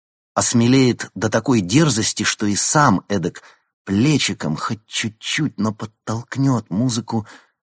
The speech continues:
куда? Вперед, выше. Что значит вперед, выше, дальше? Куда-то. Он еще и не ведает, куда, на новое место. Но уж без всяких чудес с браслетом.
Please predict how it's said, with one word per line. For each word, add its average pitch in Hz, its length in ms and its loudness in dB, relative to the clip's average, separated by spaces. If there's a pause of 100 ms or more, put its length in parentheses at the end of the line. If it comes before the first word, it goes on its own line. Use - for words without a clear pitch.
(600)
куда? 120 480 0 (840)
Вперед, 113 680 -2
выше. 101 720 -4 (600)
Что - 160 -4
значит 104 420 0
вперед, 95 440 -4
выше, 80 320 -4
дальше? 90 560 -4 (880)
Куда-то. 98 600 -2 (520)
Он 113 120 2
еще 123 260 2
и 131 60 4
не 135 160 6
ведает, 110 360 0
куда, 123 360 2
на 98 120 0
новое 135 380 2
место. 123 500 0 (640)
Но 107 300 2
уж 117 180 0
без 107 260 0
всяких 113 560 -2
чудес 95 560 -2
с - 120 -4
браслетом. 85 760 -6